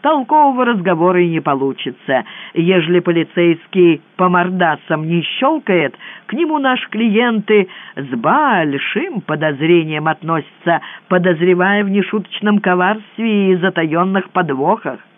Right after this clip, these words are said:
А дерзнёшь пару раз по его уголовной личности, смотришь,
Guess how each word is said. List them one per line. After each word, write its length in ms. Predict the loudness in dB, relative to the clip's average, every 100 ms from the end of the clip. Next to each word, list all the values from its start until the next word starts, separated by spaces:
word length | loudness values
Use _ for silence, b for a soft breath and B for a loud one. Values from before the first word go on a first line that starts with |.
| B B B B -2
А 180 | -2 0
дерзнёшь 920 | 0 0 -2 -4 -2 0 0 -2 -4
пару 320 | 0 2 2
раз 280 | 2 0 -2 -6 B B B 0
по 60 |
его 400 | 2 2 2 4
уголовной 680 | 4 4 2 2 2 2 2
личности, 760 | 2 0 -4 -8 -8 -6 -6 -4
смотришь, 480 | -2 -2 0 -2